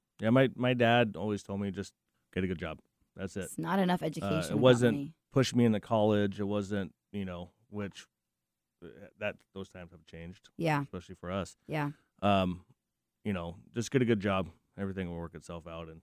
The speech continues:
Speaker 1: like, my grandpa, I was really close to my grandpa, and, uh, he was like, "Put, put your money under your mattress." He wa-, he was
Speaker 2: <laughs>
Speaker 1: a cash is king kind of person.
Speaker 2: Yeah.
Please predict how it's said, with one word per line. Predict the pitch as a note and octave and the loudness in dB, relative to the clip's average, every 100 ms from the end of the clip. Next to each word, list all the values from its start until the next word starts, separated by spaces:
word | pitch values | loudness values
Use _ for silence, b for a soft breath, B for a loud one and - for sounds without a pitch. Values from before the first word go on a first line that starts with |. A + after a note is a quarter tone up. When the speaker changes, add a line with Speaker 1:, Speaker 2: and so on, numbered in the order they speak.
| _ | _
Speaker 1:
like, | G2+ G#2+ | -8 -2
my | A2 | -2
grandpa, | G#2 A2 B2 - G2 | 0 0 0 0 -2
I | |
was | G2+ | -2
really | G2 F#2 | -4 -8
close | G2 G2 | -8 -10
to | - | -10
my | F2 | -12
grandpa, | F2 F#2+ F2 F2 - _ _ | -8 -8 -6 -10 -10 _ _
and, | F#2 F2+ | -10 -6
uh, | E2+ E2 _ _ _ _ _ | -8 -10 _ _ _ _ _
he | G#2+ | 2
was | G#2 | 2
like, | F#2+ E2+ _ - | 2 -4 _ -2
"Put, | A#2+ - | -2 -2
put | - | -2
your | A#2+ B2+ | 2 6
money | A#2+ A#2 | 8 8
under | A2 | 6
your | G#2+ G2+ | 4 2
mattress." | G2 F2 - D#2 - - _ G3+ | 0 -2 -4 -14 -18 -20 _ 4
He | F#4 | 12
wa-, | F4 C4+ F4 | 12 12 12
he | D4+ | 12
was | E4 C4 | 12 12
Speaker 2:
<laughs> | |
Speaker 1:
a | - - - _ b b - | 10 8 -4 _ b b 4
cash | C3+ C3 - | 8 8 6
is | A2+ | -2
king | - B2 A#2 | 2 4 4
kind | A2+ G#2 | 2 -2
of | G2 | -2
person. | G2+ G2 G2+ G2 | -4 -4 -2 2
Speaker 2:
Yeah. | F3 F3 | 6 6